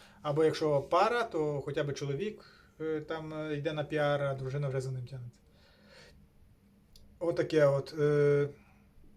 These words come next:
віддав йому указку, вернувся додому. Повернувся я десь, е, в шостій тридцять, і мої ще не повечеряли, якраз готували вечерю.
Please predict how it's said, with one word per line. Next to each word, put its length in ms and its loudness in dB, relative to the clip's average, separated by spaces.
віддав 320 4
йому 220 0
указку, 680 4
вернувся 440 -2
додому. 440 -2
Повернувся 600 -2
я 160 2
десь, 340 -2
е, 540 2
в 40 -16
шостій 640 -4
тридцять, 500 0
і 80 0
мої 260 4
ще 180 2
не 80 0
повечеряли, 500 2
якраз 220 2
готували 380 2
вечерю. 380 -4